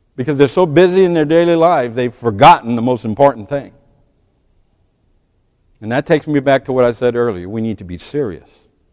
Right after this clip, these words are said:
about our Christian lives. We need to be serious, and we need to understand that the Lord is coming. Matthew twenty-four.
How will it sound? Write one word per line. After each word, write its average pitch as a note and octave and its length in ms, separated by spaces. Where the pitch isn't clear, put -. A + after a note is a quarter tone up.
about G2+ 220
our G2 100
Christian G2 380
lives. G2+ 340
We A2+ 100
need A#2+ 200
to G#2+ 60
be G2 100
serious, G#2 640
and G#2 120
we G#2 100
need G2+ 180
to - 180
understand A2 760
that E2+ 140
the F#2+ 100
Lord F#2+ 460
is - 160
coming. D#2 400
Matthew G2+ 360
twenty-four. F#2+ 640